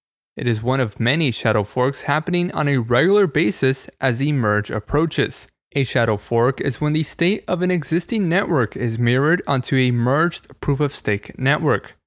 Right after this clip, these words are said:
Transactions from the main network can be replayed onto the shadowed network as they occurred. Shadow forks are used for testing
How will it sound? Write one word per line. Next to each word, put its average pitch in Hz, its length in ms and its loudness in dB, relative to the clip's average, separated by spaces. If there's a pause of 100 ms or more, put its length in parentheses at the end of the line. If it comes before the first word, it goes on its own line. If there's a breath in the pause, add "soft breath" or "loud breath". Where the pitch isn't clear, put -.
(340)
Transactions 117 600 0
from 123 200 -4
the 120 160 0
main 123 320 0
network 127 500 -2
can 120 160 -4
be 110 220 -2
replayed 117 640 0
onto 135 460 0
the 139 180 -2
shadowed 113 480 0 (100)
network 131 640 0
as 113 140 -4
they 98 160 2
occurred. 143 500 0 (460)
Shadow 113 240 -2
forks 120 420 -2
are 120 120 0
used 127 400 0
for 117 160 -4
testing 147 520 -4